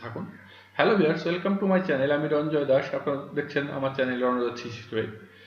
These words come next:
আপনি যদি এই চ্যানেলে নতুন দর্শক হয়ে থাকেন এবং যদি ভিডিওটি ভালো লেগে থাকে তাহলে অবশ্যই চ্যানেলটিকে সাবস্ক্রাইব করে পাশের বেল আইকনটি বাজিয়ে রাখবেন। আর যদি already সাবস্ক্রাইব করে থাকেন তাহলে thank you so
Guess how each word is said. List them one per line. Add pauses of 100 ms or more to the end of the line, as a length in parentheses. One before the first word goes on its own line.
(160)
আপনি
যদি
এই
চ্যানেলে
নতুন
দর্শক
হয়ে
থাকেন
এবং
যদি
ভিডিওটি
ভালো
লেগে
থাকে
তাহলে
অবশ্যই
চ্যানেলটিকে
সাবস্ক্রাইব (100)
করে (580)
পাশের
বেল
আইকনটি (480)
বাজিয়ে
রাখবেন।
আর
যদি
already
সাবস্ক্রাইব
করে
থাকেন (300)
তাহলে
thank
you
so